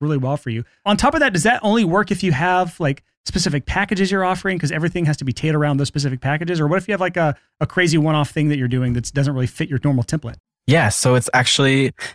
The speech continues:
Speaker 2: that's something she taught me before. I was like, when she came on, I had, like, a hundred fifty different things 'cause some clients want this little thing or they don't want this, or, like, "Oh, change this deliverable." But it's when you set it up right,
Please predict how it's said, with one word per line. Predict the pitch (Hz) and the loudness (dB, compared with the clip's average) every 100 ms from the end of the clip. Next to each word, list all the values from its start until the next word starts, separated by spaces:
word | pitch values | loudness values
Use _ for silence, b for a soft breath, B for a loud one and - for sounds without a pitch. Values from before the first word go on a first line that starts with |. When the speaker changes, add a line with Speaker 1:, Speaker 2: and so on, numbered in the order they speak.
| - | 0
Speaker 2:
that's | 123 - | 2 4
something | 139 127 | 4 4
she | - 135 | 4 2
taught | - 131 131 | 2 4 4
me | 147 | 4
before. | 131 - 120 123 | 2 2 4 6
I | 131 | 4
was | 110 - | 2 2
like, | 110 - - _ _ - | 2 0 -10 _ _ 0
when | 131 | 2
she | 117 - | 4 2
came | 113 117 | 2 2
on, | 113 | 2
I | 110 | 2
had, | 110 | 0
like, | 107 95 | 0 0
a | |
hundred | - 104 104 - | 2 2 2 0
fifty | 107 110 | 0 0
different | 104 110 101 | 0 0 2
things | 127 - | 0 2
'cause | 151 | 0
some | - 175 | 2 2
clients | - 151 147 - | 4 2 2 2
want | 135 | 0
this | 180 175 | 2 0
little | 123 107 | 2 2
thing | - 107 | 2 2
or | 104 | 4
they | 113 | 4
don't | 123 | 4
want | 127 127 | 2 2
this, | 156 120 | 2 2
or, | 117 | 2
like, | 110 - | 0 2
"Oh, | 156 127 107 | 4 4 2
change | - 127 123 - | 2 2 2 2
this | 143 | 0
deliverable." | - 110 104 107 104 101 - B B B | 2 2 2 2 2 0 0 B B B
But | - 123 | 2 2
it's | 113 - - - 127 | 2 -2 -4 -2 2
when | 113 123 120 120 | 4 6 6 6
you | 120 120 | 6 4
set | - 120 127 | 2 2 2
it | |
up | 120 113 113 | 2 0 2
right, | 107 139 | 4 2